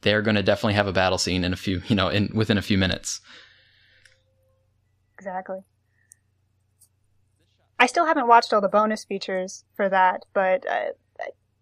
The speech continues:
Speaker 2: a lot of the green screen, I think, was was, was doing it in layers, so they were only filming a, a few women at a time.
Speaker 1: Yeah, they definitely did that.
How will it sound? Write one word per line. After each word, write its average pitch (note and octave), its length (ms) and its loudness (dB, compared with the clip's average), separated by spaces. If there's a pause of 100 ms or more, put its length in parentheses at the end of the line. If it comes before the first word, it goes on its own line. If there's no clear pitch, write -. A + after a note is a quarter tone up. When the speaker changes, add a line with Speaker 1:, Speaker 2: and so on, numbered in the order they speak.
(180)
Speaker 2:
a - 80 2
lot D4 140 6
of C#4 80 -2
the C4 40 4
green C4 220 0
screen, B3 260 -2
I G3+ 120 -2
think, G#3 240 -6
was F#3+ 340 -6 (240)
was, G3 220 -14
was G#3 160 -4
doing A#3 260 0
it G3+ 80 -2
in F#3+ 160 -4
layers, B3+ 500 2
so - 140 -6
they G#3 80 0
were G3+ 80 2
only A3 200 0
filming G#3+ 380 -4
a, G3 80 -4 (140)
a G3+ 60 -4
few A#3 240 -4
women A3 240 -2
at G3+ 120 -2
a G3 60 -4
time. A3+ 400 -4 (1900)
Speaker 1:
Yeah, B2 220 2
they A2 200 -2
definitely A2+ 360 -2
did G2+ 180 -2
that. F2 280 0